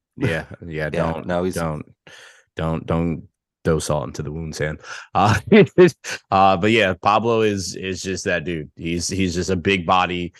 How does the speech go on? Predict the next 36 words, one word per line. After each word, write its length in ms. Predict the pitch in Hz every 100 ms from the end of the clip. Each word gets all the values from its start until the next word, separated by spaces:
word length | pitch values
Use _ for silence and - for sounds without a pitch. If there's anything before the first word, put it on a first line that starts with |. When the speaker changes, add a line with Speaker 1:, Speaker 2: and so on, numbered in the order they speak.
| _ _
Speaker 1:
that 160 | 92 87
can 100 | 80
score, 540 | - - 92 90 82
plays 540 | - 90 90 90 82 - _ _ -
like 180 | 82
a, 120 | 85 -
a 140 | 82 78
guard, 540 | 71 85 92 92 87
a 100 | -
scoring 420 | - - 92 92
guard, 420 | 87 87 87 87 80
no 80 |
matter 280 | 82 85 85
what. 400 | 80 82 82 80 - _ _ _ -
Um, 520 | 73 76 69 71 - _ _ _ _ _ _ _ _ _ -
this 120 | 98
kid 220 | - 107 92
has 260 | 95 90
a 160 | 90 90
bright 340 | 80 90 92
future. 540 | - 95 92 113 117 - -
All 240 | 78 87
he 80 | 85
needs 220 | 82 85
to 40 | 85
do 160 | 85
is 100 | 85
just 120 | 80 -
stay 160 | 78
healthy. 380 | 80 87 - - - _ _ _ -
Speaker 2:
Yeah, 120 | 80
Speaker 1:
Um, 340 | 71 64 - -
Speaker 2:
this 240 | 98 98 -
Magic 360 | 92 98 101
team, 300 | - 101 101
I, 220 | 82 92